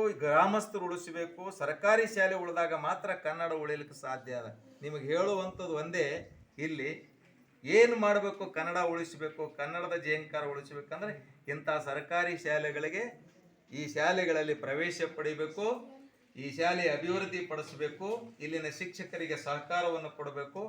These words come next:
ನಮ್ಮ ಹೆಮ್ಮೆಯ ಸರ್ಕಾರಿ ಶಾಲೆ, ನಮ್ಮೂರು ಶಾಲೆ, ಇಂಥ ಶಾಲೆಗಳು ಉಳಿದಾಗ ಮಾತ್ರ ಕನ್ನಡ ಉಳಿಲಿಕ್ಕೆ ಸಾಧ್ಯ ಇದೆ ಅನ್ನುವಂಥ ಮಾತನ್ನ ಹೇಳಿ, ಭಾಳ ಇವತ್ತು ಸುದೀರ್ಘವಾಗಿ ನಾನು ಮಾತನಾಡೋಕೆ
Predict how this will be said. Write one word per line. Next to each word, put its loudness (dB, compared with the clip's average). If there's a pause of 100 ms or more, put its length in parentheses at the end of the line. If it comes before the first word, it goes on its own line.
(360)
ನಮ್ಮ 0
ಹೆಮ್ಮೆಯ 4 (120)
ಸರ್ಕಾರಿ 2
ಶಾಲೆ, 2 (140)
ನಮ್ಮೂರು 6 (100)
ಶಾಲೆ, 4 (320)
ಇಂಥ -2 (220)
ಶಾಲೆಗಳು 2
ಉಳಿದಾಗ 0
ಮಾತ್ರ -2 (420)
ಕನ್ನಡ 0 (120)
ಉಳಿಲಿಕ್ಕೆ -4
ಸಾಧ್ಯ 0
ಇದೆ 0
ಅನ್ನುವಂಥ -8 (140)
ಮಾತನ್ನ -4 (140)
ಹೇಳಿ, -2 (680)
ಭಾಳ 0 (120)
ಇವತ್ತು -2 (420)
ಸುದೀರ್ಘವಾಗಿ 4
ನಾನು -4
ಮಾತನಾಡೋಕೆ -4